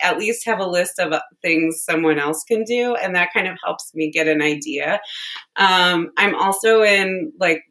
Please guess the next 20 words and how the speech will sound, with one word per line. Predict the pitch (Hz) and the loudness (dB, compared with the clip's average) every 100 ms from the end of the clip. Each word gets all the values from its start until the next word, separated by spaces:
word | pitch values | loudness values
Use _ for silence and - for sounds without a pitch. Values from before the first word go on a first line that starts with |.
| _ | _
Biz | 185 185 - | -6 -6 -6
Chicks | - 196 196 - - - - - | -2 -2 -2 -4 -4 -6 -12 -4
has, | 233 202 190 190 | 2 2 2 -2
like, | 170 | -2
a | 175 | -4
Six | - 180 - | -4 -8 -4
Figures | 175 175 180 180 180 175 - - | -6 -2 -2 -2 -2 -6 -10 -6
Lab | 185 175 175 190 190 - - _ - | 0 4 4 2 0 -8 -14 _ -6
course. | - 214 220 | 0 0 -2
And | - 196 196 | -4 -4 -4
so | - 165 160 | -2 0 0
I'm | - 170 165 165 170 - - - - - - - _ _ - | 0 0 0 -2 -4 -10 -20 -20 -20 -20 -12 -12 _ _ -6
in | 208 202 | -2 0
that, | 190 175 156 156 | 4 4 4 2
and | 180 | 0
they | 175 | 0
have, | 185 175 | 0 -2
like, | 160 151 | -2 0
a | 156 | 0
hiring | 156 151 156 156 156 156 151 151 156 | -2 0 2 4 4 4 2 0 -2